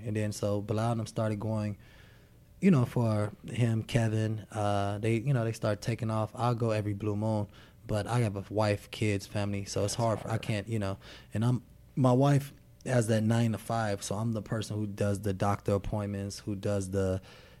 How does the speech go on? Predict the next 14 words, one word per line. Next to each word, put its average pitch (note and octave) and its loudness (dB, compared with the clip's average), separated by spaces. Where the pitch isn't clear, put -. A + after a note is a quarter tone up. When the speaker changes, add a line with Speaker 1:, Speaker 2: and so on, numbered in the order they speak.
Speaker 1:
the G#2 -2
teacher, G#2 2
parent-teacher G#2 2
conferences. G2+ -4
Um, G#2+ -6
you A2+ 0
know, G2+ -2
I, - -4
I, A2 -4
I'm A#2 -2
the A2+ -2
person, G#2 -6
and, G#2 -6
and, A2 -4